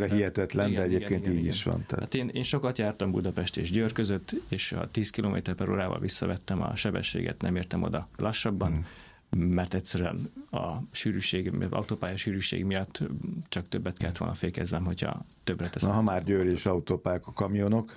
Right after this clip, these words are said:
Speaker 2: hogy vezessünk kamionok mellett, alatt, közben, fölött?
Speaker 1: Kamionnak sokkal hosszabb a holtere, sokkal monotonabban vezetnek, az autópálya is egy, egy monoton történet, tehát erre érdemes odafigyelni, hogy a monotonitás az,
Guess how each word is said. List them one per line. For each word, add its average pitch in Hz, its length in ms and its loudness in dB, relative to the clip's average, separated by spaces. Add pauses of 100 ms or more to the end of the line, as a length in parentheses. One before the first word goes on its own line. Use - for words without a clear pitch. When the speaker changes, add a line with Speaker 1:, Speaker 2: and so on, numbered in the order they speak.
Speaker 2:
hogy 95 200 0
vezessünk 82 480 2
kamionok 82 500 2
mellett, 82 600 2 (380)
alatt, - 460 -4
közben, 92 500 0
fölött? 101 600 2
Speaker 1:
Kamionnak 127 420 2
sokkal 107 280 0
hosszabb 101 320 -2
a - 20 -2
holtere, 104 520 -2 (140)
sokkal - 360 -2
monotonabban 101 680 0
vezetnek, 101 540 0
az 104 100 0
autópálya 98 540 -2
is 92 180 -2
egy, 95 180 -4
egy 101 160 -2
monoton 104 440 2
történet, 98 460 0
tehát 98 220 0
erre 95 100 -2
érdemes 95 340 -2
odafigyelni, 98 460 0
hogy 95 100 -2
a - 20 2
monotonitás 95 760 0
az, 92 300 -2